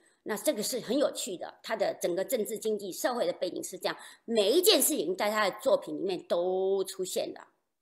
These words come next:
他都有，都有写到。那文学思潮呢，简单的说，美国，呃，从英国，呃，移民到美国以后，当时殖民时期啊，殖民时期最多的东西都是神学的布道资料，还有介绍美国新大陆的山水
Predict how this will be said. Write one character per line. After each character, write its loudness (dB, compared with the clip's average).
他 -4
都 2
有， -4
都 2
有 0
写 -6
到。 -6
那 6
文 6
学 6
思 0
潮 -2
呢， -4
简 2
单 2
的 0
说， -2
美 0
国， 2
呃， 0
从 0
英 4
国， 2
呃， 2
移 -4
民 2
到 2
美 0
国 0
以 -2
后， -2
当 6
时 -4
殖 -2
民 2
时 -4
期 -8
啊， -6
殖 4
民 4
时 -2
期 -4
最 6
多 4
的 2
东 0
西 -6
都 0
是 -4
神 -6
学 -4
的 -8
布 -4
道 -4
资 -6
料， -4
还 -6
有 2
介 0
绍 -2
美 -6
国 -6
新 -2
大 0
陆 -2
的 -2
山 -2
水 -6